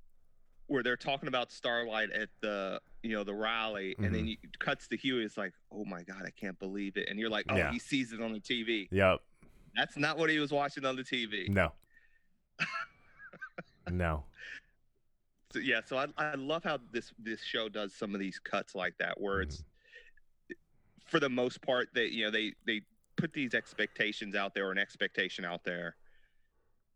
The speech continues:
Speaker 1: and then once it, you know, it plays out, it's,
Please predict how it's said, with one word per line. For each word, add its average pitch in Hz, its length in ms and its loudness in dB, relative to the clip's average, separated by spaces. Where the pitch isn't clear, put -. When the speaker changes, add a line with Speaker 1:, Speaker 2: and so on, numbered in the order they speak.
Speaker 1:
and 110 140 0
then 107 200 0
once 113 240 -2
it, 117 200 0
you 107 120 -2
know, 95 260 0
it 120 160 0
plays 113 380 0
out, 107 260 0
it's, 95 240 -6